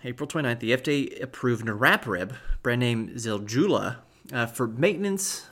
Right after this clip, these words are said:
of ovarian cancer and primary peritoneal carcinoma and fallopian tube cancer in, uh, patients, uh, who received platinum chemo and then achieved a complete response and partial response. Now, this is bra-, based off of,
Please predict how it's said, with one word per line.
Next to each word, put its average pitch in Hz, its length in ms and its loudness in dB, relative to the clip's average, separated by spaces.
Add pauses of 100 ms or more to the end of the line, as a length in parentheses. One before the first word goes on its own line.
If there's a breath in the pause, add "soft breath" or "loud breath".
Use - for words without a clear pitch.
of 117 180 0
ovarian 180 340 2
cancer 185 440 -2
and 107 260 -6
primary 110 340 -6
peritoneal 156 460 -4
carcinoma 151 580 -4
and 107 180 -10
fallopian 131 460 0
tube 127 200 -6
cancer 101 500 -8 (560 loud breath)
in, 113 500 -2 (220)
uh, 101 380 -4 (140)
patients, 131 500 0 (340)
uh, 101 280 -8 (280)
who 123 160 -4
received 117 340 -2
platinum 165 280 2
chemo 127 420 -2
and 110 80 -4
then 107 60 -2
achieved 110 360 -4
a 107 60 -12
complete 107 460 -6
response 104 420 -4
and 107 160 -12
partial 139 300 0
response. - 420 -12 (260 loud breath)
Now, 113 120 0
this 123 120 0
is 131 80 -2
bra-, 123 200 4 (100)
based 117 280 -2
off 113 260 -2
of, 104 200 0